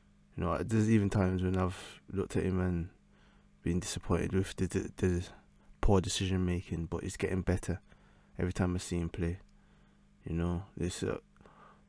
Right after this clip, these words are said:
and all the players, they're, they're showing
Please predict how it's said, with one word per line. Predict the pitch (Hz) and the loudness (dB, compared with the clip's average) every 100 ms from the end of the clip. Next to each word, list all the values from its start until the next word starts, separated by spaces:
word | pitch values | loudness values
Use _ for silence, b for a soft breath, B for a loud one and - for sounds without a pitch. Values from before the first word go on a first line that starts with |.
| B | B
and | 101 98 | -4 2
all | 110 | 4
the | 104 | 4
players, | - 98 98 101 - - - _ - _ - | 4 4 4 0 -6 -18 -20 _ -20 _ -2
they're, | 98 95 - | 2 2 0
they're | - 95 | 0 0
showing | - 101 92 92 | 4 4 4 2